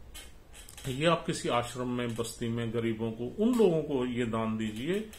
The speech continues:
जो लोग poor हैं, गरीब हैं। That will definitely improve your moon, because moon is a cark of this milk and all। और अगर आप, अम, दूध की खीर बना के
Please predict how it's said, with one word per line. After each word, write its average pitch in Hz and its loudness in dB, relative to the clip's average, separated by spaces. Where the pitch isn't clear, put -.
जो 135 -2
लोग 139 -4
poor 131 2
हैं, - -10
गरीब 127 0
हैं। - -14
That 131 -4
will 127 -2
definitely 127 -4
improve 127 -2
your 107 -4
moon, 104 -4
because 151 -4
moon 180 2
is 156 -4
a 165 -6
cark 127 -2
of 123 0
this 120 -2
milk 143 4
and 110 0
all। 98 -4
और 143 4
अगर 151 4
आप, 131 6
अम, 113 2
दूध 202 2
की 202 -2
खीर 196 2
बना 131 4
के 135 0